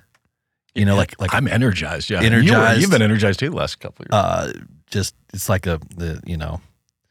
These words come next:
Speaker 1: it's like some, like a f-, switch flips, um, and we get, I, I won't say bored in when there's nothing happening, because there's plenty to do and to keep up with, but there's, there's an activation that happens in, in hard times.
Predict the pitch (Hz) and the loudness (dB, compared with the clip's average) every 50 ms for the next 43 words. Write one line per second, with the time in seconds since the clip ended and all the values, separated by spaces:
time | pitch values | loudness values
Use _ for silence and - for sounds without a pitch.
0 | _ _ _ _ _ _ _ _ _ _ _ _ _ _ _ _ _ 101 - - | _ _ _ _ _ _ _ _ _ _ _ _ _ _ _ _ _ -12 -6 -2
1 | - 98 87 - - - 113 98 - - 92 - 92 - - - - - - - | -2 -2 -2 0 0 2 2 2 2 -2 -4 -4 -6 -8 -6 -6 -4 -4 -4 -2
2 | 160 147 - - - - - - 71 - - - - - - - - - _ _ | -2 -2 -2 -4 -10 -8 -8 -8 -8 -6 -6 -8 -8 -10 -12 -16 -20 -20 _ _
3 | _ _ _ _ _ _ _ _ _ _ - 101 95 90 87 87 92 104 - - | _ _ _ _ _ _ _ _ _ _ 0 2 2 2 0 0 -4 -6 -2 0
4 | 101 101 101 95 98 95 - - _ _ _ _ _ _ _ _ _ _ _ _ | 2 2 4 2 0 -2 -4 -8 _ _ _ _ _ _ _ _ _ _ _ _
5 | - - 95 - 104 127 123 117 - - 98 85 80 73 85 87 95 113 127 143 | -8 -6 -4 0 2 2 2 2 0 0 0 0 0 -2 0 2 4 4 4 2
6 | 131 - - _ - 117 117 120 113 113 113 113 117 113 113 117 117 113 120 120 | 0 -6 -6 _ 0 2 2 2 2 2 2 2 2 2 2 2 2 2 0 0
7 | 113 123 113 120 120 117 - 117 120 120 117 98 - - 92 85 92 85 78 - | 2 2 2 4 2 2 2 0 0 0 0 -2 0 0 2 2 2 0 0 0
8 | - 80 78 90 104 98 92 - - 101 87 - 95 82 82 82 82 90 101 113 | 0 0 2 4 2 2 2 2 0 -2 0 0 -2 0 0 0 2 2 2 0
9 | 113 - _ - 95 87 85 - - 87 - 87 87 - - 107 110 117 - - | -2 -4 _ -6 -4 -4 -4 -4 -6 -4 -2 -2 -2 0 2 2 2 2 0 -6
10 | _ _ _ _ _ _ _ _ _ _ _ - _ 110 92 - 117 110 110 101 | _ _ _ _ _ _ _ _ _ _ _ -4 _ -4 2 4 4 6 6 4
11 | 90 110 - - 107 98 87 95 - - 110 110 - - 98 85 82 110 117 113 | 0 -2 0 0 0 2 0 -2 2 2 2 2 4 0 -2 2 4 4 4 4
12 | - - 98 85 87 85 - - 87 - - 85 80 80 87 82 82 - - 92 | 2 0 0 0 0 0 0 -2 -2 0 -2 -4 -4 -2 -2 -4 -4 -4 -6 -8
13 | - - 92 87 82 - - 90 87 85 80 78 82 - | -4 -2 -2 -2 0 0 -2 0 0 0 -2 -4 -6 -8